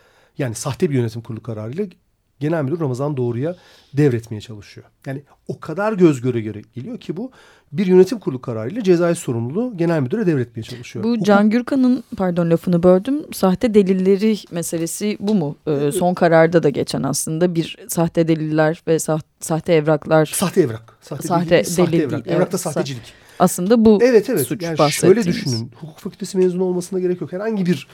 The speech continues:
Speaker 1: e, orta ya da büyük ölçekli şirkette çalışan birisi şunu bilir. Cezai sorumluluk yönetim kurulu kararıyla devredilemez. Burada o kadar bağıra bağıra geliyor ki felaket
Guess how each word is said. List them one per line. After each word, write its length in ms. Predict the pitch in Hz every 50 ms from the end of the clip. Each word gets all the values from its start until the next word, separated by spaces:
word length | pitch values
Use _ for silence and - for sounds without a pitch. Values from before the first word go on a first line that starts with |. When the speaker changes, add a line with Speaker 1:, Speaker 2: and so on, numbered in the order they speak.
| - - - - _ _ -
Speaker 1:
e, 360 | 175 147 147 143 143 143 143 139 147 143
orta 580 | - 185 165 160 143 - - - 208 196 180 - - - - _ 175 151 147 143
ya 120 | 160 147
da 140 | 160 139 135
büyük 240 | 160 202 196 - 190
ölçekli 360 | 147 123 - 131 - - 123
şirkette 420 | - - 135 - - 135 - -
çalışan 480 | 147 - 143 - - - 147 135 131 139
birisi 240 | 147 139 - - -
şunu 220 | - - 175 170
bilir. 320 | 165 143 123 117 - - - 143 143 - _ _ -
Cezai 400 | 139 147 151 143 156 170 190 240
sorumluluk 560 | 233 - - 196 175 156 165 214 262 - _ _ _ _ _ _ -
yönetim 240 | 180 185 180 185
kurulu 160 | 175 - 139 131
kararıyla 360 | - 147 139 139 170 190 156
devredilemez. 680 | 151 131 127 123 120 123 131 113 101 90 - - - _ _ _ _ - - - - _ _ -
Burada 260 | 143 175 202 196 233
o 240 | - - - - -
kadar 580 | - - 175 170 233 262 277 277 208 165 135
bağıra 380 | 131 131 135 143 143 160 160 139
bağıra 200 | 143 143 143 143
geliyor 300 | 135 135 165 220 302 -
ki 100 | - -
felaket 640 | - - 135 117 113 104 - - - - _ _